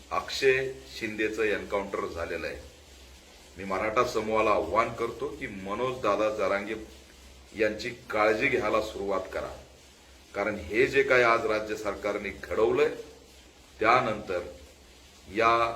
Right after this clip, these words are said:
मराठा आरक्षण आंदोलनाचं सुद्धा एन्काउंटर करण्याचा निश्चय यांचा आहे आणि त्याचमुळे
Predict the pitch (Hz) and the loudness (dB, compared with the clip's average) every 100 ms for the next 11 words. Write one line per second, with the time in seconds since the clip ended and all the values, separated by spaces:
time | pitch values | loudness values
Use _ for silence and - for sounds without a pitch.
0 | - - - - 82 101 113 120 123 123 | -8 -18 -20 -18 -6 2 4 4 4 2
1 | 123 - - - - 90 110 - 135 135 | 2 -4 -12 -12 -2 0 0 -2 -4 -4
2 | - 104 104 104 101 101 98 104 - 101 | -4 -6 -2 -2 0 -2 -4 -8 -8 -2
3 | 92 82 - - - - - - 101 107 | -2 -2 -6 -14 -20 -20 -16 -4 -2 -2
4 | 104 120 127 123 143 - 113 104 107 104 | 2 2 2 2 2 2 0 0 0 -2
5 | 113 101 98 95 - 113 110 104 92 - | -2 -4 -6 -12 -4 0 0 -2 -4 -4
6 | 92 82 73 - - - - - - 90 | -2 -2 -4 -4 -8 -18 -20 -20 -12 -10
7 | 92 - 113 131 - 107 98 | -6 2 4 4 -2 -4 -2